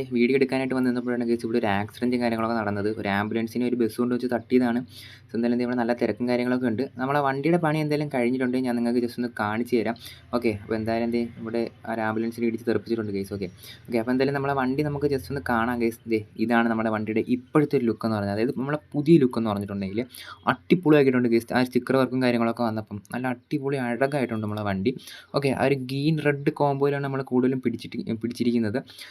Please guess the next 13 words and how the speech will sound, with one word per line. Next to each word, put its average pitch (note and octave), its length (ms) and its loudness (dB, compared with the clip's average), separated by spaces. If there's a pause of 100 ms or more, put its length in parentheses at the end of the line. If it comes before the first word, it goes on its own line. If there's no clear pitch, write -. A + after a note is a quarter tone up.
(120)
So - 120 -12
എന്തായാലും C#3 260 0
നല്ല C#3+ 180 0
അടിപൊളിയായിട്ട് C3+ 440 0
തന്നെ C3+ 140 -2
നമ്മുടെ C3 260 0 (100)
സ്റ്റിക്കർ - 340 -2
വർക്കും A#2+ 260 0
കാര്യങ്ങളൊക്കെ A#2 380 -2
കഴിഞ്ഞിട്ടുണ്ട്. G#2+ 380 0
ഞാൻ A#2 200 0
എന്തായാലും A2+ 240 -4
നിങ്ങൾക്ക്, A2+ 220 -4